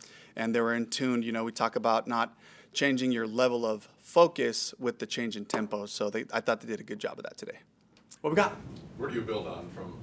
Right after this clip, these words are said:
Speaker 2: from a game, uh, like Monday night?
Speaker 1: Yeah, rough one, right? Just not enough plays in the game, you know, just really looking at it. And of course, like, one of my, one of my, uh, skills is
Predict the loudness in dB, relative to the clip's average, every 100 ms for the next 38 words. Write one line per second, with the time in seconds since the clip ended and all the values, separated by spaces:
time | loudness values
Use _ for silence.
0 | -14 -12 -10 -10 -10 -10 -12 -10 -10 -10
1 | -12 -10 -10 -12 -14 -16 -16 0 10 12
2 | 12 12 12 12 8 10 10 10 6 2
3 | 8 8 10 8 6 8 10 10 6 4
4 | 6 6 6 4 -2 2 4 6 6 2
5 | 2 -6 -20 -20 -20 -20 -4 6 10 10
6 | 8 6 8 10 12 10 8 2 -2 0
7 | 6 6 8 6 4 4 -2 2 6 6
8 | 4 -4 -2 0 2 2 0 0 -2 -2
9 | 2 6 6 6 0